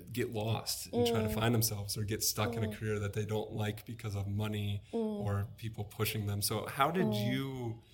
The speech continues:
Speaker 1: not only realize that you liked psychology,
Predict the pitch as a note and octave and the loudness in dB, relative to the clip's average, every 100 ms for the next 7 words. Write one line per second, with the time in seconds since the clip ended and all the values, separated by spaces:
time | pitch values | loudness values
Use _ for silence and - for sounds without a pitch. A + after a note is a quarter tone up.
0 | - - - A2 A2+ A2 A2 A2 G#2+ G#2 | -20 -20 -4 0 4 4 4 4 2 2
1 | G2+ G#2 A2 G#2+ G#2 G2+ G2+ - - - | 0 0 0 -2 -4 -4 -4 -4 -4 -6
2 | - - A2+ - - D3+ F#3 A#3+ C#4 C4+ | -8 -10 -10 -8 -6 -4 -4 -4 -4 -8